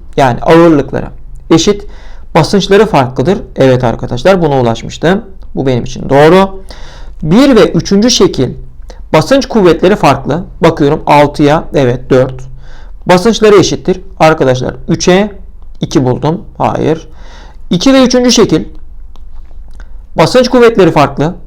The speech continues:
ağırlıkları farklı. Basınçları eşittir. Arkadaşlar dörde üç. Hayır bu da değil. Cevabım burada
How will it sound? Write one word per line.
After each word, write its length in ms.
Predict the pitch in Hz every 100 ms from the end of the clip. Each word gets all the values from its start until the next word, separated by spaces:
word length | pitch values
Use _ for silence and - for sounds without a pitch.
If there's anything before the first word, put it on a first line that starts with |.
| -
ağırlıkları 460 | - 156 139 135 120
farklı. 480 | 123 117 - 165 202 - - -
Basınçları 460 | 180 180 214 214 180
eşittir. 400 | 131 127 - 196 131 -
Arkadaşlar 640 | 160 143 143 123 - 135
dörde 280 | 165 160 127
üç. 300 | 131 185 185
Hayır 380 | - 131 147 185
bu 100 | 147
da 120 | 131
değil. 200 | 127 151
Cevabım 400 | 160 156 - 117
burada 400 | 131 127 147 185